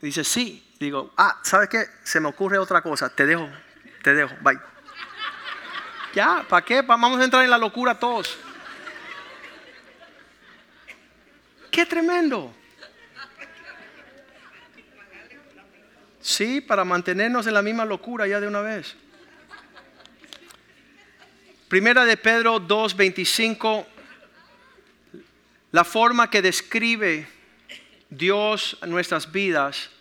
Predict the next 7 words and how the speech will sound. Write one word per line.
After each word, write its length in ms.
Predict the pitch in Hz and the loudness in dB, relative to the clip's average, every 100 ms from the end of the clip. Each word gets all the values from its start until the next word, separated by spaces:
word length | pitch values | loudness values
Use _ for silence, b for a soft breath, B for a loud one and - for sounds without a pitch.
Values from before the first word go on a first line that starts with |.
| b b b b b b | b b b b b b
"Porque 280 | - 165 170 | -6 -4 -2
vosotros 720 | 165 160 208 214 220 214 202 - _ | -4 -2 -2 -4 -4 -6 -6 -10 _
son, 480 | - - 190 196 208 - | -12 -6 -4 -4 -8 -6
erais 560 | 180 190 185 196 190 | -4 0 0 0 -6
como 260 | - 170 160 | -8 -6 -6
ovejas 600 | 151 180 170 180 165 - | -4 -4 -4 -4 -6 -10
descarriadas, 1200 | 160 147 - 147 135 147 156 156 147 123 - - | -8 -6 -6 -6 -6 -8 -8 -4 -6 -8 -14 -18